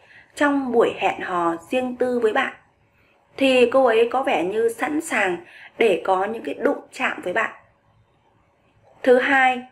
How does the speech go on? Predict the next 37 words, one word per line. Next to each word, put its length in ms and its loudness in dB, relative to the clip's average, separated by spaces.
cùng 320 -2
với 340 0
mùi 260 0
hương 400 0
trên 160 -4
cơ 180 -2
thể, 320 -4
cô 140 4
ấy 120 4
có 140 -2
thể 420 0
cố 280 4
tình 220 -2
khoe 440 -2
một 260 -4
số 480 0
vị 420 -2
trí, 460 -2
ờ, 280 -4
cơ 220 2
thể 180 -6
của 120 -8
cô 120 -2
ấy. 220 -2
Ví 160 6
dụ 340 2
cô 120 4
ấy 120 0
mặc 320 -2
những 200 -6
chiếc 180 -6
áo 440 -4
cổ 300 -2
rộng 180 -2
và 500 0
cố 240 0
ý 300 -6